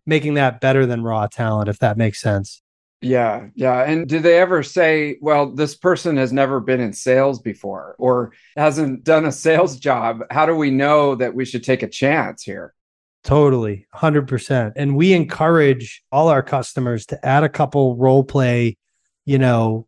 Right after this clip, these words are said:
Speaker 1: scenarios, case study scenarios, like, see, let the kid prove that he or she's gonna do the work to do the actual job. And honestly, like,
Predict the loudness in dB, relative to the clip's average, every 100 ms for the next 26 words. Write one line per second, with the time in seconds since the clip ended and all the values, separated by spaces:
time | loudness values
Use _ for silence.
0 | _ -10 -2 0 4 4 2 0 -4 0
1 | 0 2 2 2 2 0 -2 2 2 2
2 | 0 -4 -6 -8 -4 0 2 2 2 -4
3 | _ _ _ 0 0 2 0 2 2 2
4 | 0 -8 0 4 4 2 0 -4 -2 2
5 | 2 2 2 2 2 0 0 0 0 2
6 | 2 0 -4 _ _ _ _ _ -8 2
7 | 4 4 4 0 0 -2 -4 -6 -4 0
8 | 2 4 2 0 0 2 0 0 0 0
9 | 0